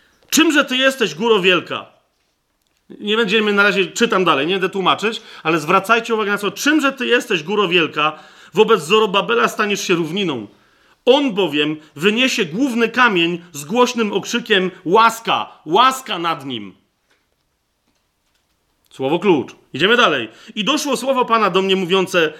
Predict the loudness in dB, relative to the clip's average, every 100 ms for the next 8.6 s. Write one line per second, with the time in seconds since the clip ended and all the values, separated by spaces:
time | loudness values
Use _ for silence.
0 | -20 _ 0 2 2 -2 -2 0 0 0
1 | 2 0 0 0 0 0 -2 -4 -2 0
2 | 2 0 -2 -4 -2 0 -2 -2 -8 -12
3 | _ _ _ _ _ _ -10 0 2 4
4 | 4 4 2 2 2 0 -6 -2 0 0
5 | 0 -2 -2 -6 -8 -6 -6 0 2 2
6 | 2 -2 -2 -10 -4 0 4 2 0 -4
7 | -4 -4 -6 -8 -10 -10 -6 -6 -6 -4
8 | -4 -4 -6 -8 -14 -20